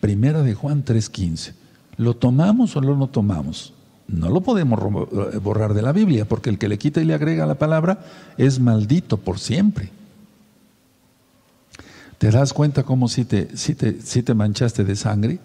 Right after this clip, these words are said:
Y tú pensabas que no. Si no has hecho nada de esto, estate tranquilo. Pero, pero lo estoy dando el tema porque el Eterno me lo dio.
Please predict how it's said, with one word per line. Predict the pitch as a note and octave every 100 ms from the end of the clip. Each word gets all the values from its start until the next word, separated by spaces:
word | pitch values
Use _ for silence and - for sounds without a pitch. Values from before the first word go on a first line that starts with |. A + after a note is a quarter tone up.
| - - - _ -
Y | G#2+
tú | B2 C#3+
pensabas | C#3+ B2+ C3 C3+ C3+ -
que | C3+
no. | D3+ F3+ E3+ - - - - - _ _ _ _ _ _ _ _ _ _ - -
Si | - - C3
no | A#2 A#2
has | -
hecho | A2+ - G#2
nada | G#2+ G#2 G2
de | G#2+
esto, | G#2 - A2
estate | G2+ G#2 - -
tranquilo. | G2+ F#2 - A2+ G#2+ E2+ - - - _ _ _ _ _ _ _
Pero, | A#2 A2+ G#2+ G#2+ - - - - _ _ _ -
pero | G2 F#2
lo |
estoy | F2 - G2+
dando | G2+ A2+ C#3
el |
tema | G#2+ A2 E3+
porque | - -
el | F#2
Eterno | F2+ G2+
me | A2
lo | G2+ E2
dio. | E2